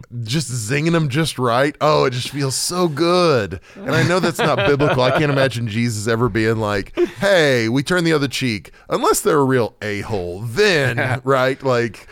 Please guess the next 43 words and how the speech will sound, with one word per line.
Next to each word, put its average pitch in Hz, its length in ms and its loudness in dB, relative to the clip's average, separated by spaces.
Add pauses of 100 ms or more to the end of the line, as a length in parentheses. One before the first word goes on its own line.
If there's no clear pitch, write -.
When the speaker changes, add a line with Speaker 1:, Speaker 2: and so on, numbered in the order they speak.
(220)
Speaker 2:
Yeah. 131 240 2
Speaker 1:
so, 131 400 4
uh, 127 180 2
but 131 160 0
I 156 80 4
will 143 140 2
say, 98 340 -2
just 107 300 -6
from 110 240 -2
a, 98 80 -2
the, 92 220 -6 (140)
the 95 160 -6
human 101 320 -6
perspective, 82 840 -6
um, 85 500 -6
there 117 140 2
have 117 160 -4
been 110 100 -4
a 104 40 -6
few 101 240 -8 (180)
s-, - 200 -14
instances 95 680 -10
where 87 340 -6
people 95 480 -6
have 85 240 -10
been, 85 420 -8 (1400)
I, 131 380 0
I - 40 2
had 151 180 0
the 123 80 2
moral 120 400 2
right, 87 520 -2 (100)
right? 98 300 -2 (240)
Uh, 98 100 -6
but 101 540 -4 (200)
I 117 100 0
still, 131 540 -4
<laughs> - 60 -10
in 139 100 -4
that 104 160 -4
moment, 101 440 -6 (380)
was 95 200 -4
like, 90 280 -6